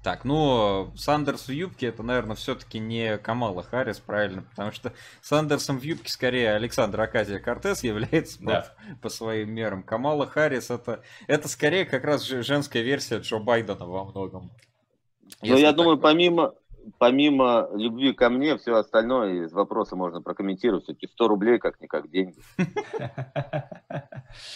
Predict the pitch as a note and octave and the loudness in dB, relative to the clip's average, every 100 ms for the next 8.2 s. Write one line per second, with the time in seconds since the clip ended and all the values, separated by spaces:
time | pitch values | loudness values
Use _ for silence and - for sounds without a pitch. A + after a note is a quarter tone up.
0 | - - _ _ _ _ _ - - A#2 | -16 -18 _ _ _ _ _ -20 -12 -6
1 | C3 C#3 B2 A2+ - A2+ G#2 G2+ G2 F#2+ | -2 -2 -2 -4 -4 -2 0 0 0 -2
2 | F#2 F2+ F2+ - G2 G2 - D3 A2+ A2 | -2 -4 -6 -8 -8 -6 -4 -4 -4 -6
3 | - G#2+ G#2 G2 F#2+ - F#2+ F2 - - | -6 -4 -2 -2 -4 -4 -4 -4 -14 -14
4 | F2 E2+ - - F2 F2 F2 G2 G#2+ G#2 | -12 -12 -14 -10 -8 -6 -6 -8 -10 -8
5 | A#2 - C3+ B2+ A#2+ A#2 B2 A#2 A#2 A#2+ | -8 -4 -4 -2 -2 -2 -4 -4 -4 -2
6 | A2+ A2+ A2 B2 D#3+ G#3+ - - _ _ | -2 -4 -6 -4 -4 -4 -12 -20 _ _
7 | _ _ - - A#2 A2 - G2 F#2 F2 | _ _ -14 -6 -4 -4 -4 -2 -2 -4
8 | F2 | -8